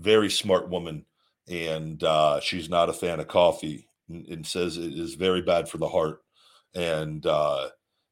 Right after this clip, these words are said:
and she just, she's, she's, I'm, I, the coffee is a problem for me because adding that in with my, with my wake up,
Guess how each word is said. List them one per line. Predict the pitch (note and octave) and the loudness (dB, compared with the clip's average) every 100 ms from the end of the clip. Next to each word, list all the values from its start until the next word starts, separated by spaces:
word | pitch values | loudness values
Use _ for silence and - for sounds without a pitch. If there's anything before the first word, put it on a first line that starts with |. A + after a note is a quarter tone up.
| _ | _
and | F#2 | -8
she | E2+ G2 | -4 -2
just, | F#2 F#2 - | 0 -2 -2
she's, | - A#2+ G#2 F#2+ | -4 -2 -2 -6
she's, | - C3+ C3+ - - _ _ _ _ _ _ _ _ _ _ _ _ _ _ _ _ _ _ _ _ _ _ _ _ _ _ _ _ _ _ _ _ _ _ _ _ _ _ _ - | -4 -2 -2 -6 -12 _ _ _ _ _ _ _ _ _ _ _ _ _ _ _ _ _ _ _ _ _ _ _ _ _ _ _ _ _ _ _ _ _ _ _ _ _ _ _ 6
I'm, | A#2 A#2+ A#2+ A2+ F#2+ - _ _ | 8 8 4 -4 -10 -18 _ _
I, | G#2 B2 B2+ A#2+ A2 G#2 G2 F#2 _ _ _ _ _ - | 8 10 10 8 6 0 -2 -8 _ _ _ _ _ -14
the | |
coffee | - C3+ C#3+ C#3+ | 2 6 8 6
is | A#2 G#2+ | -2 -4
a | - | -6
problem | - A#2 G#2 G2+ E2 | 6 8 8 4 -2
for | G2 | -4
me | F#2 F2+ | -2 -4
because | F2+ E2+ A2 F2+ - _ | -6 -4 -4 -4 -8 _
adding | G#2 A2 G#2 | 4 4 2
that | G2+ G2 | 0 0
in | G2 | -2
with | F#2 | -6
my, | F2+ F2 E2+ A2 | -2 -2 -2 -8
with | F#2+ | -8
my | E2 E2 | -4 -4
wake | E2+ F#2 D#2+ A2+ | -4 -6 -4 2
up, | F#2+ - | 0 0